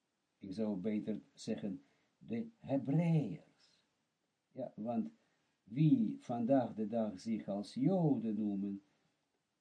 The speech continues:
ja, als je hun, ehm, eigenlijk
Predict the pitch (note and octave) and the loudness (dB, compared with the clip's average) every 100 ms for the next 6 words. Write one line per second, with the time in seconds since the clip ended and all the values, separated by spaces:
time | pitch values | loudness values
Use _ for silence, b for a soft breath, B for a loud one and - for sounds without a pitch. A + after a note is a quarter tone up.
0 | _ _ _ D3+ - B2+ B2+ - B2 G#2+ | _ _ _ -2 0 0 -2 -2 -4 -4
1 | B2+ B2 A2 F2+ - _ _ _ _ _ | -2 0 2 0 -6 _ _ _ _ _
2 | _ _ _ _ _ _ _ _ _ _ | _ _ _ _ _ _ _ _ _ _
3 | _ _ A#2 A2+ G#2+ G#2+ G2 - _ _ | _ _ -2 0 2 0 -2 -8 _ _
4 | _ _ _ _ _ _ _ _ _ _ | _ _ _ _ _ _ _ _ _ _
5 | _ _ _ _ _ _ _ _ _ _ | _ _ _ _ _ _ _ _ _ _
6 | _ _ _ _ _ - - - - - | _ _ _ _ _ -16 -14 -18 -18 -12
7 | - C3+ C3 C3+ B2+ A#2 - | -2 2 2 0 0 -4 -8